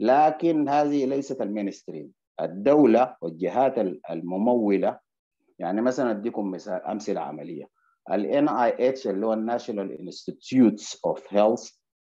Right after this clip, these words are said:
آه، في ال-، الولايات المتحدة الأمريكية، ده اللي هو أكبر جهة ممولة للبحوث الطبية والصحية في العالم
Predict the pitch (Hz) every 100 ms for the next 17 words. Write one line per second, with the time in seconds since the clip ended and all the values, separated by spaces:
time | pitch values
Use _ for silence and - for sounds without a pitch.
0 | - - 80 - 95 90 90 85 85 82
1 | 78 80 80 78 80 95 104 107 85 -
2 | 107 98 82 82 - 117 113 104 101 104
3 | 123 139 139 123 107 117 104 98 104 110
4 | 107 104 90 82 85 98 - - _ 80
5 | 78 104 98 82 - - 104 98 - 95
6 | 85 85 85 82 87 120